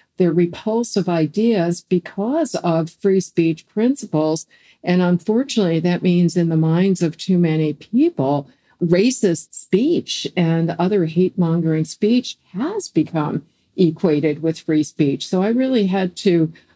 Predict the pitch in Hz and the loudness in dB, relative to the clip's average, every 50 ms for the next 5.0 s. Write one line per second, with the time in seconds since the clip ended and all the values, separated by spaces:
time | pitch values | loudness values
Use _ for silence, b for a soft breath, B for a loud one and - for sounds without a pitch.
0 | B _ - 170 165 160 - 170 185 185 202 202 - 202 185 - 226 208 190 - | B _ -2 -2 -2 0 0 0 0 0 0 0 -2 -2 -2 0 0 -2 -2 -2
1 | _ _ - 214 233 247 - - - 220 202 - 190 175 - 180 175 196 202 214 | _ _ -4 -2 -2 -2 -2 -4 -4 -4 -2 0 -2 -2 -2 -4 -4 -4 -2 -2
2 | 214 208 185 - - 185 175 175 170 175 170 185 160 196 208 226 226 - - 185 | -2 -2 -2 -4 -2 -2 0 0 0 0 0 -2 -2 0 -2 -2 -4 -2 -2 -2
3 | 170 - 170 165 165 175 170 165 165 170 180 175 165 - 190 185 180 175 - - | 0 0 0 0 0 0 0 0 0 0 0 0 0 0 0 0 0 0 0 0
4 | 170 160 175 - - - _ _ _ - - 196 180 196 220 226 220 185 156 170 | 0 0 0 -2 -4 -10 _ _ _ -10 -4 -2 0 0 2 2 2 2 0 0